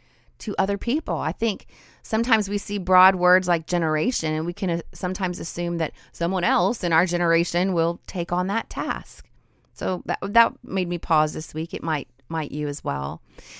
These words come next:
Then there comes our focus verse, our inspiration for taking on the psalm in the first place. "I will meditate on your majestic, glorious splendor and your wonderful miracles.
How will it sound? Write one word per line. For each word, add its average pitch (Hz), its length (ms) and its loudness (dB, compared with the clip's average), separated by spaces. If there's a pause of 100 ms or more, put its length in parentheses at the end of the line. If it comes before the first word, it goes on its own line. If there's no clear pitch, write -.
(180)
Then 220 180 2
there 196 180 4
comes 196 320 0
our 180 140 6
focus 196 400 2
verse, 165 320 2
our 156 120 2
inspiration 175 680 -2
for 165 80 -4
taking 165 380 -4
on 196 240 4
the 202 40 -2
psalm 160 300 2
in 151 40 -2
the 151 60 -4
first 151 340 -2
place. 156 480 -4 (520)
"I 220 80 -2
will 190 100 4
meditate 190 540 6
on 180 100 4
your 170 100 0
majestic, 185 540 2
glorious 185 420 4
splendor 185 460 -2
and 170 140 0
your 151 120 -2
wonderful 190 460 0
miracles. 185 800 2